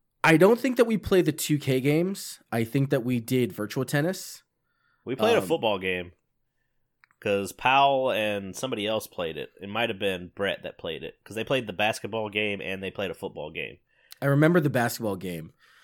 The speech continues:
Speaker 2: No,
Speaker 1: Um,
Speaker 2: 'cause they did a two v two. It was Scotty and Powell, I think, against, uh, no, it was, uh, it was Powell and Graham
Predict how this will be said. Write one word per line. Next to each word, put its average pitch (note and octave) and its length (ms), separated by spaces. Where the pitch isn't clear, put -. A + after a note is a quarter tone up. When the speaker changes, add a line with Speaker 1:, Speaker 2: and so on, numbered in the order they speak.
Speaker 2:
No, A3 240
Speaker 1:
Um, - 60
Speaker 2:
'cause E3+ 120
they F#3 100
did G3 140
a D#3 60
two A#3 200
v G3+ 140
two. E3 440
It D3 120
was D3+ 160
Scotty F#3 400
and E3 140
Powell, D#3 640
I C3+ 160
think, C#3+ 180
against, C#3 600
uh, B2+ 240
no, D3+ 200
it D#3 120
was, - 260
uh, C3+ 60
it C#3+ 160
was B2+ 160
Powell G3+ 340
and B2+ 140
Graham A#2 580